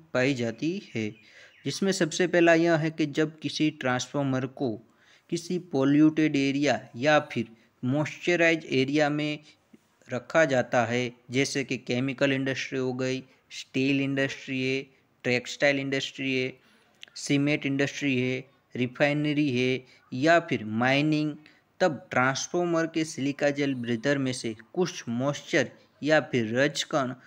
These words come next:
ऑयल में मिल जाती है, जिसके कारण ऑयल ख़राब होने के चांसेस बढ़ जाते हैं।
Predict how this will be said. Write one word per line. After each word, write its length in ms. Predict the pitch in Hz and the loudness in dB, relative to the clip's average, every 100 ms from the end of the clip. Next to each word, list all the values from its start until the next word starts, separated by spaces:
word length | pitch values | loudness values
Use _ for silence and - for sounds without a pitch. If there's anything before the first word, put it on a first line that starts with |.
| - - | -20 -2
ऑयल 240 | 147 165 | 4 4
में 120 | 170 156 | 4 2
मिल 280 | 127 143 127 | 2 0 2
जाती 400 | 123 113 143 170 220 214 - | -2 -2 -4 -2 -4 -8 -6
है, 180 | 117 107 _ _ _ _ _ _ _ _ | -6 -6 _ _ _ _ _ _ _ _
जिसके 420 | 131 151 156 220 208 | -2 -2 0 0 2
कारण 440 | 196 180 180 131 - _ _ 127 | 6 6 6 0 -8 _ _ 0
ऑयल 260 | 143 170 | 4 4
ख़राब 360 | 151 151 160 139 | 2 4 4 4
होने 200 | 139 151 | 0 0
के 140 | 156 | -2
चांसेस 600 | 151 131 127 127 165 185 - | -2 -2 -2 0 0 0 -4
बढ़ 220 | 127 139 | 0 0
जाते 380 | 131 139 135 143 | 2 0 0 -2
हैं। 180 | 131 139 | -2 -4